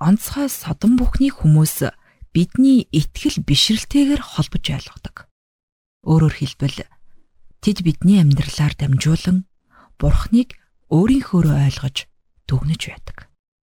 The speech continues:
Ингээд бодохоор баг зэрэг аимшигтай санагдаж байгаа биз? Магадгүй та дотроо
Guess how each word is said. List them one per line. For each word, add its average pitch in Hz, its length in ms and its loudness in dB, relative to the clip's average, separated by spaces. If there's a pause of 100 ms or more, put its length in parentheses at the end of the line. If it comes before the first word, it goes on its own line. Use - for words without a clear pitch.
(500)
Ингээд 262 480 0
бодохоор 165 640 0 (560)
баг 208 240 -2
зэрэг 143 320 -2
аимшигтай 175 480 -4
санагдаж - 400 -10
байгаа 147 240 -4
биз? - 240 -10 (960)
Магадгүй 277 480 0
та 240 160 0
дотроо 180 560 -2